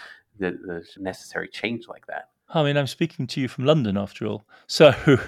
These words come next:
Speaker 2: <laughs> um, you know, draw your own conclusions from that. No, I don't think it necessarily follows that you have collapse,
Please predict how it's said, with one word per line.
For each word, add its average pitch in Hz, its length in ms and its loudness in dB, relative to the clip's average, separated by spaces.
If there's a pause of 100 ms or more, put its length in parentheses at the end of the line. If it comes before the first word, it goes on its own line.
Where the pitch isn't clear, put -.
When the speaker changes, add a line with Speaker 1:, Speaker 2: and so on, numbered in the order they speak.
(120)
Speaker 2:
<laughs> - 240 -18
um, 131 640 6 (440)
you 139 100 6
know, 127 160 8
draw 151 220 6
your 135 120 8
own 131 140 6
conclusions 135 580 -2
from 139 140 -2
that. 160 240 6
No, 156 120 8
I 143 120 8
don't 175 160 8
think 160 160 2
it 143 80 -2
necessarily 131 680 4 (400)
follows 131 380 8
that 120 120 -2
you 123 140 -2
have 127 240 2
collapse, - 720 2